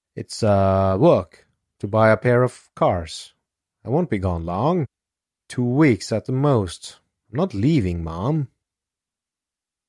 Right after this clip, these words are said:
She sniffed, composed herself. "I know, I know. Forgive my reaction, all foolish sentiment. Forget it." And now Alex was wholly her son again.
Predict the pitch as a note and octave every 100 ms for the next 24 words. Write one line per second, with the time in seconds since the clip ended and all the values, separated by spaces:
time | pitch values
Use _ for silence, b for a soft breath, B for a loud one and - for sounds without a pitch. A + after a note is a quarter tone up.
0 | _ _ _ _ _ - G2+ - - A#2+
1 | F#2 - - - _ _ G#2+ G2 C#3 D#3
2 | A2 - - - - - _ _ _ _
3 | - D3+ G3+ D#3+ D3+ D#3 C#3+ D#3 E3 A2+
4 | B2 B2 - _ _ _ _ _ - -
5 | D#3+ C3+ A2+ G2+ G2 F#2+ G2 G2+ F#2+ -
6 | - G#2 G#2 A#2+ B2 A2 G2+ F#2+ _ -
7 | B2 G#2+ F#2+ - - A#2+ G#2 - F#2+ F#2
8 | - - _ _ _ E3 D#3 B2+ A2+ -
9 | - - _ _ _ _ _ _ _ _
10 | _ _ _ _ _ _ _ _ _ _
11 | G#2 G2+ G#2 A#2+ G#2+ G#2+ C3 B2 F#2 E2+
12 | G2+ F#2 - A#2 G#2 F#2+ F#2 G2 - C3+
13 | A#2 F#2 F2+ E2+ E2 D#2+